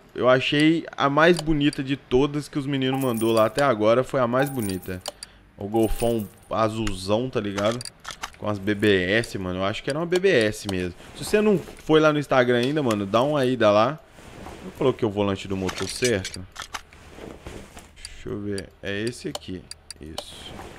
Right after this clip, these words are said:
Coloquei. Vou colocar um prato de embreagem aqui. O que que tá dando pra gente colocar de diferente, a gente vai colocar.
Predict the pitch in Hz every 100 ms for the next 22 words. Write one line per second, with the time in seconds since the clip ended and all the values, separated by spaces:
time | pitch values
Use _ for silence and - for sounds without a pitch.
0 | - - 98 92 95 90 - - - -
1 | - - - - 101 95 104 98 101 95
2 | - 98 95 98 104 135 147 - 95 -
3 | 247 - - 147 107 113 165 180 127 117
4 | 113 - 104 95 - 95 95 90 - 95
5 | 117 156 151 147 147 151 - 226 - 92
6 | 85